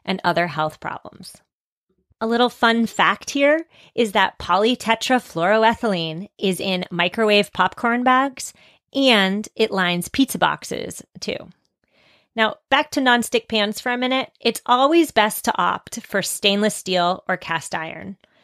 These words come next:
It's just a good practice to get in. So if you are in the market for some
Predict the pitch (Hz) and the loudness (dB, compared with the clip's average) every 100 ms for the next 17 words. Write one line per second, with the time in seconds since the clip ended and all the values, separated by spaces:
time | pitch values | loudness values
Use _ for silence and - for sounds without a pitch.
0 | _ _ - - - 214 - - 196 226 | _ _ -10 -6 0 0 0 -8 -2 0
1 | 226 240 214 - 226 - 226 262 262 269 | 0 0 0 -4 -6 -4 2 2 2 -2
2 | 302 _ _ - 254 226 220 - _ _ | -10 _ _ -6 0 2 2 -2 _ _
3 | - 226 226 226 233 233 208 196 185 185 | -2 -2 0 -6 -4 -4 2 4 6 6
4 | - 233 262 247 220 220 226 - - - | 4 -2 -4 0 0 0 -2 -2 -10 -6
5 | 190 180 - - - 185 175 175 | -2 -2 -4 -8 -4 0 0 -4